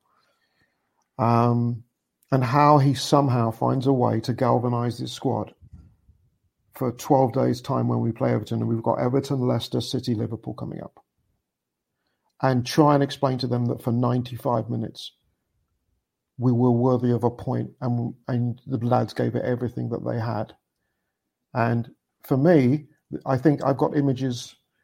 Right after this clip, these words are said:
you know, and if you, you know, I've had a lot of flack on social media, but the opinions are right down the middle here. It's, it's galvanized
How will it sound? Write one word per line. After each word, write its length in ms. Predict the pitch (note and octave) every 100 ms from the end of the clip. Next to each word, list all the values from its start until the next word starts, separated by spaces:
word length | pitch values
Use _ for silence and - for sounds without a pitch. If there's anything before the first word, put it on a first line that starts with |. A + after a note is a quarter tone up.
| _ C#3
you 100 | C3+
know, 140 | B2+
and 100 | C3+
if 160 | D3 E3
you, 120 | D3+
you 160 | D#3 D3
know, 140 | B2
I've 120 | C#3+
had 120 | D#3 D3
a 60 |
lot 160 | C#3 D3+
of 100 | -
flack 240 | D3+ C#3
on 60 | C3
social 300 | C#3 C3 C3+
media, 240 | C#3+ B2+
but 220 | B2 B2 - - _ _ _ _ _ -
the 80 | C3
opinions 420 | C3 D#3 D3+ B2+
are 60 |
right 240 | A#2+ C3 C#3
down 200 | C3 C3
the 40 |
middle 260 | B2+ B2 G#2+
here. 180 | A2 G2+ _ _ _ _ _ _ - C#3
It's, 280 | A#2 B2 B2 G#2+ -
it's 180 | D3+ B2
galvanized 720 | - C3+ C3+ C#3 C3 B2+ B2